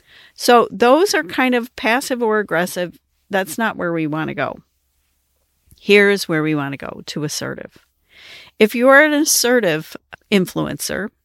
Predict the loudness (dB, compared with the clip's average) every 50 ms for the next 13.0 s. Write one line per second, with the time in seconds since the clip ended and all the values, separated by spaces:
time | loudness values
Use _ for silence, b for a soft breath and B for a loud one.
0 | _ _ _ _ b b b b b b b b _ -2 0 0 2 2 0 0
1 | -2 -4 -6 -6 _ -2 -2 -2 -2 -4 -4 -4 -4 -4 -4 -6 -6 -8 -8 _
2 | -4 -4 -4 -6 -8 -8 -6 -6 -6 -6 -8 -8 -8 -4 -2 -2 0 -2 -4 -6
3 | B B B B B B B B -4 -4 0 2 2 2 2 2 2 2 4 4
4 | 4 2 -2 -8 -16 -6 -2 0 0 0 0 -2 -2 -2 0 -2 -2 -2 -2 -2
5 | -4 -4 -4 -6 -8 -10 -12 _ _ _ _ _ _ _ _ _ _ _ _ _
6 | _ _ b b b b b b b 0 2 4 6 6 6 6 6 6 6 4
7 | 4 4 2 -2 0 0 0 2 2 4 4 2 2 2 -2 -4 -2 -2 -2 0
8 | -2 -4 -2 2 4 4 4 4 2 -2 -6 -6 -6 -6 -8 -8 -8 -4 -2 0
9 | 0 0 0 -2 -2 -2 -4 -6 -8 _ _ _ -12 -12 -12 -10 -8 -6 -4 -4
10 | -2 -2 -2 -2 -4 -4 -6 -16 -16 _ _ _ _ _ _ _ _ _ _ _
11 | _ _ _ _ _ _ _ _ _ 2 2 2 2 2 2 2 2 2 -2 -4
12 | -2 -2 -2 -4 -2 -2 -2 -2 0 -2 -2 -4 -4 -6 -6 -8 -8 -8 -10 -12